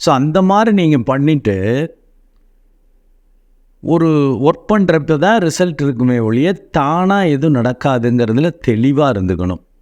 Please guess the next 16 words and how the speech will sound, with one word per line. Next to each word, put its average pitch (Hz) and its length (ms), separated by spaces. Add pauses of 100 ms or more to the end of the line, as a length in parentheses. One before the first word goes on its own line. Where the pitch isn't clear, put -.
(500)
அதனால 131 300
தான் 175 180
அஸ்ட்ரோ 151 260
மைண்ட் 135 320
தெரபி 98 200
சார்பாக 101 680
இப்ப 151 320
கோச்சார 170 600
ரீதியாக 123 680
கோள்கள் 147 500
நிலையை 113 340
தான் 139 240 (320)
இந்த 117 240
மாத 160 440
அறிவுறுத்தல்கள்னு 127 1040
கொடுப்பேன். - 420